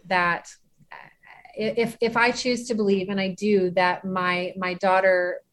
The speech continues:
my father and Poppy were able to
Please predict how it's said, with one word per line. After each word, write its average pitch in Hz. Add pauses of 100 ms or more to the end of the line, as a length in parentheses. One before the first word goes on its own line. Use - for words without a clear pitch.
(280)
my 190
father 214
and 185
Poppy 185
were 180
able 180 (100)
to 175